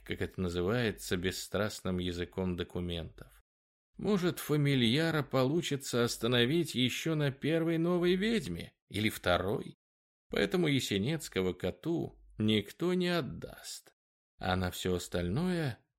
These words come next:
воля Господа. «Я должен послать отчёт»,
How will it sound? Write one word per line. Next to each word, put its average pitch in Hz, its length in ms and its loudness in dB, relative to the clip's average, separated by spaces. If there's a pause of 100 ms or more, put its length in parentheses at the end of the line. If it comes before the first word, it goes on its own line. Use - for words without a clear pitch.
(160)
воля 170 400 0
Господа. - 680 -8 (1000)
«Я 92 340 2
должен 90 440 0
послать 92 600 -4
отчёт», - 800 -6